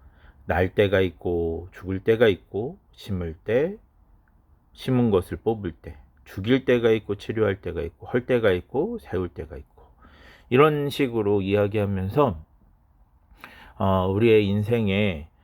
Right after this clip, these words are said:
어떤 기한이 정해져 있다라고 하는 이야기를 하는데요. 사실 이 말씀, "범사에 기한이 있고 천하만사가 다 때가 있다"는 말씀은 이 땅에서의 삶이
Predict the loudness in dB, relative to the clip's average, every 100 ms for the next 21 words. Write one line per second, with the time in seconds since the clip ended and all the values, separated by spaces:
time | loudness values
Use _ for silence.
0 | _ -16 -6 -4 -4 -8 -12 -2 6 6
1 | 6 2 -2 -4 -6 -12 -10 -6 -4 -2
2 | -4 -4 -6 -6 -4 -6 -4 -4 -6 -6
3 | -6 -8 -10 -10 -4 -2 -2 -2 -4 -2
4 | -2 -2 -6 -18 _ -6 -4 -2 2 2
5 | 2 -2 -8 -12 -10 -6 -4 0 0 -2
6 | -4 -4 -4 -6 -8 -8 -4 -2 0 -2
7 | -4 -4 -4 0 0 0 -8 -20 _ -12
8 | -2 0 2 2 0 -4 -6 -6 -10 -10
9 | -6 -4 -6 -10 _ _ _ -6 -6 0
10 | 2 2 0 -2 0 2 2 0 -2 -2
11 | 0 -2 -2 -4